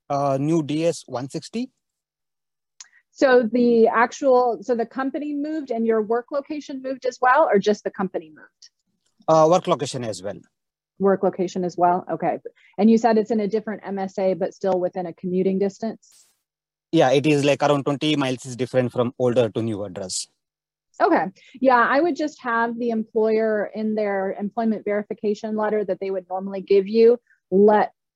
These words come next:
Speaker 2: mention that the address has recently changed. Here's the new
Speaker 1: Mm-hmm.
Speaker 2: address. It is within a normal commuting distance. It's only twenty-five miles away, so it does not impact the L C A validity. Um,
Speaker 1: Mm-hmm.
Speaker 2: and then you can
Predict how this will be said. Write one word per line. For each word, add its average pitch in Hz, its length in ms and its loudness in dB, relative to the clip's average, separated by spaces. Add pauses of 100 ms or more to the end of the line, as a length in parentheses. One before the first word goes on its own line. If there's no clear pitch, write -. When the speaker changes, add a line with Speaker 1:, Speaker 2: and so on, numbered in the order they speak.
(180)
Speaker 2:
mention 226 600 4
that 202 180 0
the 208 160 -6
address 185 420 -4
has 185 220 -6
recently 190 460 -6
changed. 233 640 0
Here's 196 220 4
the 196 100 -4
new 190 140 -6
Speaker 1:
Mm-hmm. - 260 0
Speaker 2:
address. 180 360 2
It 185 100 -2
is 185 260 -2
within 185 300 -4
a 170 40 -10
normal 175 440 -6
commuting 180 320 -8
distance. 220 480 4
It's 190 100 -4
only 180 200 -2
twenty-five 175 580 -2
miles 160 440 -6 (380)
away, 190 360 6
so 185 180 -2
it 165 100 -2
does 185 180 -2
not 175 220 -6
impact 170 460 -6
the 170 100 -2
L 165 140 -2
C 165 240 -2
A 156 160 2
validity. 175 840 2 (480)
Um, 190 380 2
Speaker 1:
Mm-hmm. 117 180 4
Speaker 2:
and 202 160 2
then 202 180 0
you 208 120 -2
can 220 340 -4